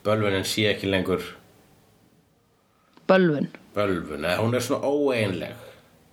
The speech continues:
Speaker 2: Já, einmitt.
Speaker 1: Hann er allavega
Speaker 2: Sko, ég held það allavega, eða ég veit það ekki.
Speaker 1: Hmm.
Speaker 2: Jú,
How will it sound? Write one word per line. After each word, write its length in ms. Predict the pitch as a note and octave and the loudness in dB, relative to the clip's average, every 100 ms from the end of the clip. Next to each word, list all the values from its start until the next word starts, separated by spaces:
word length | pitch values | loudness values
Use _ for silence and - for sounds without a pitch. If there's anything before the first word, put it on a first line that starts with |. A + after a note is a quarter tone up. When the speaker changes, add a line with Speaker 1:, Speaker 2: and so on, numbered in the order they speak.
| _ _ _ _ _ _ - | _ _ _ _ _ _ 2
Speaker 2:
Já, 220 | G3 F3+ F3 | 4 4 4
einmitt. 540 | F#3+ F#3+ F#3 - - - _ _ _ - | 4 4 2 -2 -14 -16 _ _ _ -10
Speaker 1:
Hann 240 | - A#2 A2+ | -2 0 2
er 60 | |
allavega 300 | A2+ A2+ A2+ | 2 2 2
Speaker 2:
Sko, 100 | G#2+ - | 4 6
ég 220 | A3 A#3+ A#3 | 6 6 6
held 300 | C4+ C#4 - | 4 2 0
það 280 | - G#3 E3+ | 2 4 4
allavega, 540 | F3 F3 E3 D#3 D3+ F2+ - | 4 4 4 4 2 0 0
eða 240 | F#3+ G3+ G#3+ | 4 4 6
ég 140 | A3+ | 6
veit 180 | A#3+ A#3 | 4 4
það 160 | F3 | 2
ekki. 220 | F3 F#3+ F3 D#3 - - - - - - - - - - - - - - - - - - - - - | 2 0 0 -2 -14 -20 -16 -14 -12 -12 -14 -18 -20 -20 -20 -16 -16 -18 -20 -20 -20 -20 -20 -20 -18
Speaker 1:
Hmm. 500 | - G#2+ G2 F2+ F2 D#2+ | -4 2 6 6 4 4
Speaker 2:
Jú, 280 | A#3 C#4 | 6 8